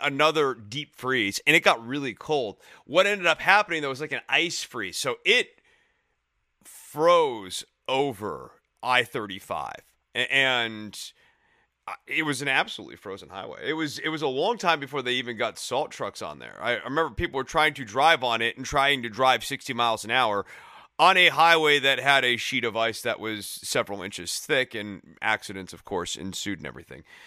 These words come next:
This is a little bit different. There was a lot of snow. Um, I have n-, never, to, you know, when people are saying a centuries old storm or whatever,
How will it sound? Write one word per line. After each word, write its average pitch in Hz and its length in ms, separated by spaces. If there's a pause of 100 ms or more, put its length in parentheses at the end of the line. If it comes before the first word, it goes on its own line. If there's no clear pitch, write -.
(140)
This 185 120
is 208 60
a 247 60
little 214 200
bit 170 200
different. 160 340
There 151 80
was 143 80
a 156 60
lot 165 180
of - 60
snow. 139 440 (140)
Um, 123 240
I 151 140
have 156 120
n-, 127 140 (140)
never, 135 580
to, 117 260
you 139 120
know, 90 180 (480)
when 120 120
people 156 140
are 143 60
saying 131 220
a - 20
centuries 135 680 (160)
old 135 280
storm 131 360
or - 20
whatever, 107 360